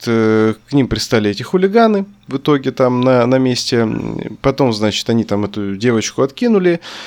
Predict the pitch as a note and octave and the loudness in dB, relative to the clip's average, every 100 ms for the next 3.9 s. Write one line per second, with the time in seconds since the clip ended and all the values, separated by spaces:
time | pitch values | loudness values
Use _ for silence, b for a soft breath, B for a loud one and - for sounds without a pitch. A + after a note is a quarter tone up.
0 | B B E3 E3 B2+ C3 B2 A2+ B2+ C#3 | B B 2 4 4 4 4 4 2 2
1 | F3 - A#3 G3+ F#3+ - _ _ B2 - | 4 4 6 6 4 -2 _ _ -6 0
2 | D3 A#2 A#2+ C#3+ E3+ A3+ A3 F#3+ F3 E3+ | 2 2 -2 0 2 2 2 4 4 4
3 | - G#2+ A2+ A2+ D3 F#3 G#3+ G3+ | 0 0 2 2 4 6 6 4